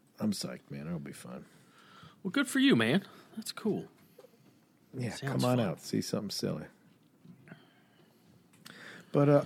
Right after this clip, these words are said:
Speaker 1: other than that, man, I don't think, um, anything too, too crazy was going on. It was, uh,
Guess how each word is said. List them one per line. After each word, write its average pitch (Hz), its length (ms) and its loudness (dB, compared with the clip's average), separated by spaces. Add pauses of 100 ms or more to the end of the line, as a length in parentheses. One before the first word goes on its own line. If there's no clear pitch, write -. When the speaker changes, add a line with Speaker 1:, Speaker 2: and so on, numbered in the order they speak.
Speaker 1:
other 185 200 10
than 208 120 10
that, 208 240 10
man, 131 160 8
I 147 80 10
don't 160 260 8
think, 175 300 6
um, 143 420 8 (2000)
anything 147 560 4
too, 151 400 6
too 139 260 4
crazy 143 520 6
was 117 200 4
going 117 320 2
on. 120 400 0 (140)
It 113 100 6
was, 120 200 8
uh, 117 180 8